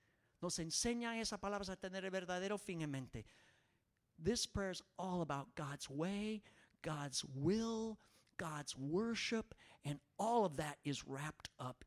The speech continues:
in Jesus. Se trata del camino de Dios, la voluntad de Dios, la, la adoración de Dios, y está en Jesús. And in that sense, I'm gonna argue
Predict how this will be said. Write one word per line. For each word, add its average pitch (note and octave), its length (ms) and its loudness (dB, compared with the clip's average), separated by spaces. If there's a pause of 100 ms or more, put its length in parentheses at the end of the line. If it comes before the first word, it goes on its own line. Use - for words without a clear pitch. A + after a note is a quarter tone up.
in A2+ 240 -8
Jesus. G2+ 640 -4 (960)
Se - 160 -12
trata D3 280 -4
del B2+ 60 -2
camino F3+ 480 -2
de G#3 100 0
Dios, F#3 200 -2
la C#3+ 100 -2
voluntad C#3+ 400 -4
de E3+ 120 4
Dios, D3 280 -2
la, A#2 320 -2
la A#2+ 140 -4
adoración A#2+ 440 0
de D#3 100 4
Dios, C3+ 300 2 (260)
y C3 140 2
está A2 320 -2
en A2+ 80 -6
Jesús. G#2 520 -2
And D3+ 100 2
in D#3 140 4
that B3 220 2
sense, B2 460 0 (880)
I'm D3+ 80 2
gonna F#3+ 200 2
argue C3 480 4